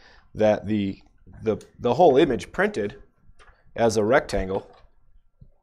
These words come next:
You can kinda see the little elements in there, but the, the angled portions where we wanted it to cut, um, are visible, and that's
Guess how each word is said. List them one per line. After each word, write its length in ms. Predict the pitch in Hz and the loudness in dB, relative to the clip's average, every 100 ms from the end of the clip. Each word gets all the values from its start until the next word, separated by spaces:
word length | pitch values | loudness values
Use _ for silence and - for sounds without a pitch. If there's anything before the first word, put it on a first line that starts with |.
| _ _ - | _ _ -14
You 120 | 107 | -14
can 140 | - | -12
kinda 240 | 101 123 113 | -8 -6 -6
see 160 | - | -6
the 80 | 95 | -8
little 220 | 92 90 | -6 -6
elements 400 | 87 95 92 82 | -4 -6 -8 -10
in 140 | 120 113 | -8 -8
there, 180 | 90 95 - - - - | -8 -8 -10 -16 -20 -2
but 340 | 113 107 - 101 | 4 4 2 -4
the, 480 | 113 107 101 98 - _ _ _ _ _ - _ - | 0 0 -2 -8 -18 _ _ _ _ _ -20 _ -4
the 220 | 104 - - - | -2 -2 -8 -6
angled 680 | 117 120 117 113 104 92 - | -2 -2 2 2 2 -4 -6
portions 500 | 120 123 120 107 101 | 2 2 2 -4 -4
where 160 | 101 104 | -2 0
we 100 | 101 | 0
wanted 300 | 107 107 101 | -2 -2 -4
it 160 | 90 | -8
to 80 | - | -12
cut, 540 | - 143 135 98 - _ _ _ - | -6 2 2 2 -6 _ _ _ -14
um, 300 | 90 95 92 | -8 -6 -4
are 160 | 95 98 | -4 -2
visible, 480 | 101 92 87 87 87 | -2 -6 -6 -8 -6
and 100 | 101 | -6
that's 380 | 101 - - | -6 -8 -14